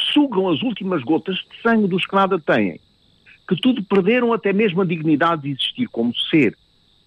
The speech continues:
como uma criatura cuja realidade é tão autêntica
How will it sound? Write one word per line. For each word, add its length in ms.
como 180
uma 100
criatura 520
cuja 260
realidade 520
é 40
tão 140
autêntica 760